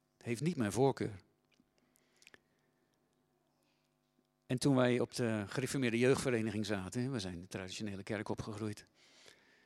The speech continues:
toen spraken we daar af en toe al over van, ga je later voor eigen kinderen zorgen? Of zou je voor kinderen willen zorgen die het slecht getroffen hebben in de wereld?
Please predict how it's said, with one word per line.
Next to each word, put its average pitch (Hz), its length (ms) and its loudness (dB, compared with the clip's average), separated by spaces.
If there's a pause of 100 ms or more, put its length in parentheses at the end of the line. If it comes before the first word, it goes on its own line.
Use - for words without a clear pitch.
(360)
toen 127 140 -2
spraken 151 380 2
we 135 60 0
daar 120 140 2
af 120 140 0
en 107 80 -4
toe 110 160 4
al 101 120 4
over 104 300 2
van, 104 360 -6 (1400)
ga - 180 -4
je 120 80 2
later 113 480 0 (540)
voor 127 160 -4
eigen 120 300 -4
kinderen 131 340 -2
zorgen? 156 480 -2 (1080)
Of - 120 -4
zou 135 180 4
je 131 80 2
voor 123 120 0
kinderen 135 300 0
willen 123 200 2
zorgen 113 320 0
die 123 80 -4
het - 100 -2
slecht 123 160 -2
getroffen 139 360 -2
hebben 110 180 -2
in 104 60 -2
de 104 60 -4
wereld? 95 440 -10